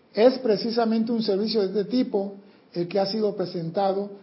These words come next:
por ese gran ser, quienes ustedes han conocido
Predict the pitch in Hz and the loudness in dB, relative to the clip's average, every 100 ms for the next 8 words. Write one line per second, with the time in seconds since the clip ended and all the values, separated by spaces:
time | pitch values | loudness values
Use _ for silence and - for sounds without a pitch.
0 | - _ 180 170 185 190 175 180 170 - | -20 _ -4 -4 -2 -2 0 -2 -6 -2
1 | 196 156 - - - - _ 202 185 185 | 0 0 -6 -16 -20 -20 _ -4 0 0
2 | - - - - 185 180 - 226 226 226 | -2 -8 -14 -6 -4 -4 0 2 4 4
3 | 220 - - - 208 220 220 202 190 170 | 2 -4 -18 -4 0 0 0 -2 -2 -4
4 | 170 226 214 202 - | -2 -2 -2 -4 -8